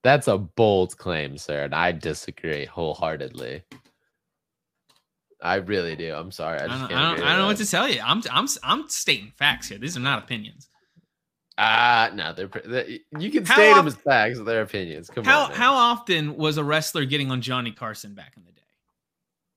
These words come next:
Speaker 2: This, this
Speaker 1: Not often.
Speaker 2: angle, this angle is the
Speaker 1: Frauditory,
Speaker 2: reason,
Speaker 1: yeah.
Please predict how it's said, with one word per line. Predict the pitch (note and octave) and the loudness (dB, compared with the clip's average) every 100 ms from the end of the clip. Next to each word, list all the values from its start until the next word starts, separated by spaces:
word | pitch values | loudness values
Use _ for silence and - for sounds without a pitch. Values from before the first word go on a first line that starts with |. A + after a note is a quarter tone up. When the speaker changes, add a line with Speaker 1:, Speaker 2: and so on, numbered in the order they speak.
| _ _ _ _ _ _ _ _ _ _ _ _ _ B2 | _ _ _ _ _ _ _ _ _ _ _ _ _ -2
Speaker 2:
This, | D3+ A#3 - | 2 2 0
this | D3 D#3+ D4+ | 2 4 4
Speaker 1:
Not | - | 4
often. | G3 | 4
Speaker 2:
angle, | C4+ F3+ B2 A2+ - - | 4 0 -2 -4 -10 -8
this | B2 G#3 - | 2 2 4
angle | D#3+ F3+ A3 C#4 A#2 - | 4 4 4 2 4 4
is | E3 D3+ | 4 2
the | |
Speaker 1:
Frauditory, | D#3+ B2 | 0 2
Speaker 2:
reason, | C#3+ G3 F#3+ | 2 2 2
Speaker 1:
yeah. | G#3+ | 0